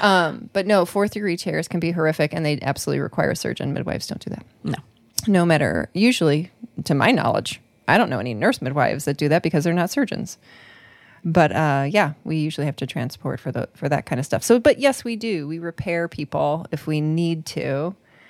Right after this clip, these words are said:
Speaker 1: Uh, normally, it's a first or second degree tear. And some of our tears don't even need to be repaired,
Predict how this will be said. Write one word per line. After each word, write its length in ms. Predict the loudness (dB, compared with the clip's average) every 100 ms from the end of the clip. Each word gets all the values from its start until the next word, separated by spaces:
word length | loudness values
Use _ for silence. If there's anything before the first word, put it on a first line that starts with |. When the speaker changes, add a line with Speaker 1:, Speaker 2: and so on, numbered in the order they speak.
| -20 _ -6
Speaker 1:
Uh, 540 | 0 2 2 0 -2 -6
normally, 600 | -6 -4 -4 -4 -4 -4
it's 140 | -6
a 60 | -8
first 280 | -6 -8
or 80 | -8
second 320 | -10 -8 -10
degree 300 | -10 -8 -6
tear. 580 | -6 -2 0 2 0 0
And 180 | 0 0
some 180 | 2 2
of 100 | 2
our 80 | 0
tears 300 | -2 -4 -2
don't 140 | -2
even 260 | -2 -2 -2
need 160 | -4 -6
to 80 |
be 120 | -8 -8
repaired, 480 | -4 0 0 0